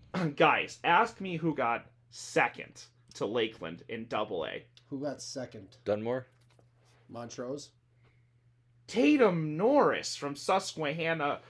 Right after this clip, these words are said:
Speaker 1: herself.
Speaker 3: Oh, that's the one that, yeah, does stuff herself.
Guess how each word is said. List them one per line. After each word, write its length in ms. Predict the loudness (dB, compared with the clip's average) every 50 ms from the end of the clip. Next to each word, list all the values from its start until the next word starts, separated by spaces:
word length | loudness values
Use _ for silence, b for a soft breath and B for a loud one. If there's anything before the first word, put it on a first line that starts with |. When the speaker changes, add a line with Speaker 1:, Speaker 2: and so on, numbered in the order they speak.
| b b b 2
Speaker 1:
herself. 600 | 6 6 6 6 6 6 10 12 12 12 12 12
Speaker 3:
Oh, 40 | 10
that's 260 | 8 6 4 2 2
the 120 | 2 2 4
one 220 | 6 6 6 6 6
that, 280 | 6 6 6 4 0 -4
yeah, 220 | 2 4 4 4 6
does 260 | 6 4 4 4 4
stuff 200 | 4 2 2 2
herself. 520 | 0 -4 -2 0 0 0 0 -2 -4 -12